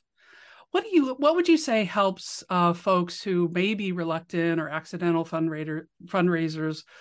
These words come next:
What, what are some things that help them be more successful in stepping into that? You talked about money mindset. Are there other things that folks need to, to address as to,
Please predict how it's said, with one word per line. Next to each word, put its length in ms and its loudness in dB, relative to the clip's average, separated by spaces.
What, 260 0
what 140 -2
are 80 2
some 220 -2
things 300 0
that 120 -4
help 240 -4
them 240 0
be 160 -4
more 300 0
successful 880 -8
in 160 -2
stepping 400 -6
into 260 -4
that? 220 -4
You 80 -6
talked 240 -12
about 180 -8
money 220 0
mindset. 580 -2
Are 100 -6
there 200 -6
other 180 0
things 400 -6
that 200 -8
folks 340 -2
need 220 -2
to, 420 -6
to 140 -6
address 500 -6
as 200 -12
to, 380 -8